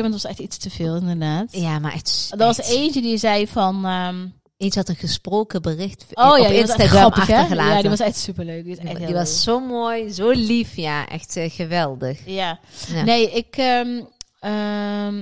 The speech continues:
Speaker 1: ik, ik had er eentje, ze zijn echt allemaal heel leuk. En sommige maken, hebben echt een hele goeie, weet je wel, nog een hele persoonlijke tintje. Die eentje die zegt van, "Nou, ik wens ook voor jullie ouders heel veel gezondheid." En van, "Nou,
Speaker 2: Lief,
Speaker 1: nou,
Speaker 2: hè?
Speaker 1: supermooi."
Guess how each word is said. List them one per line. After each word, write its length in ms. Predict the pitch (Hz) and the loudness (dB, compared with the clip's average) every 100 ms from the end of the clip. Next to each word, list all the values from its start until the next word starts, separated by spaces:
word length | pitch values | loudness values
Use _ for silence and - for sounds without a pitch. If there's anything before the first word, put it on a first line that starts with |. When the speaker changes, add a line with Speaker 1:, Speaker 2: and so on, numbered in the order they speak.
| - - | -10 -10
Speaker 1:
ik, 140 | 202 - | -8 -6
ik 140 | 233 | -2
had 120 | 262 | 0
er 100 | 247 | 0
eentje, 380 | 220 247 262 233 | 0 0 2 0
ze 100 | 208 226 | 0 0
zijn 240 | 233 247 | 2 2
echt 140 | 240 | 0
allemaal 360 | 226 202 202 196 | 0 0 2 2
heel 200 | 190 185 | 4 2
leuk. 280 | 185 185 180 | 4 4 2
En 120 | 175 | 0
sommige 240 | 185 185 190 | -2 -4 -4
maken, 300 | 180 175 - | -4 -6 -8
hebben 300 | 147 180 180 | -8 -8 -8
echt 340 | - - - 208 | -14 -18 -16 -10
een 60 | |
hele 240 | 190 196 190 | -8 -6 -8
goeie, 260 | - 180 | -8 -8
weet 100 | 185 | -4
je 60 | 233 | 0
wel, 140 | 220 | 0
nog 120 | 214 | 0
een 120 | 196 185 | -4 -4
hele 200 | 180 185 | -4 -6
persoonlijke 460 | - 190 180 - - | -8 -6 -4 -6 -8
tintje. 340 | 254 254 240 | -6 -4 -4
Die 100 | 190 | -6
eentje 200 | 123 175 | -4 -6
die 100 | 170 | -4
zegt 200 | 175 180 | -4 -6
van, 100 | - | -4
"Nou, 140 | 185 143 - - - - - | -6 -6 -10 -20 -20 -20 -20
ik 120 | 190 | -10
wens 220 | 220 208 202 | -6 -6 -6
ook 120 | - | -2
voor 80 | 202 | 0
jullie 200 | 196 - | 0 2
ouders 340 | 247 330 359 | 4 4 4
heel 200 | 262 269 | 0 0
veel 120 | 262 | 0
gezondheid." 640 | 254 220 180 269 269 247 240 | 0 2 6 6 6 2 0
En 60 | 220 | -2
van, 120 | 190 | -2
"Nou, 120 | 208 | 2
Speaker 2:
Lief, 120 | 190 175 | 2 4
Speaker 1:
nou, 120 | 214 | 2
Speaker 2:
hè? 60 | |
Speaker 1:
supermooi." 800 | 262 - 269 269 285 214 170 175 | 2 -2 -4 -4 -6 -4 -4 -2